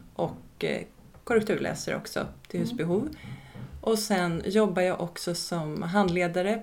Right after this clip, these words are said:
Speaker 1: på Linnéuniversitetet i att skriva barnlitteratur.
Speaker 2: Ja, okej, den utbildningen.
Speaker 1: Ja.
Speaker 2: Mm.
Speaker 1: Och just nu i sommar så är jag handledare på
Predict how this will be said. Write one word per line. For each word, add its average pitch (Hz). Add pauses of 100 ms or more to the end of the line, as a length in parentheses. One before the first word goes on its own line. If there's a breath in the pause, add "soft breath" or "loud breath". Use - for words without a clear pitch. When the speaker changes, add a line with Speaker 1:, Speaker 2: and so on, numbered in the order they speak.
Speaker 1:
på 170
Linnéuniversitetet 170
i 160
att 165
skriva -
barnlitteratur. - (500)
Speaker 2:
Ja, -
okej, 240
den 269
utbildningen. 233 (160)
Speaker 1:
Ja. 226 (360)
Speaker 2:
Mm. 302
Speaker 1:
Och 247
just 214
nu 175
i 170
sommar 202
så 226
är 190
jag 180
handledare 165
på -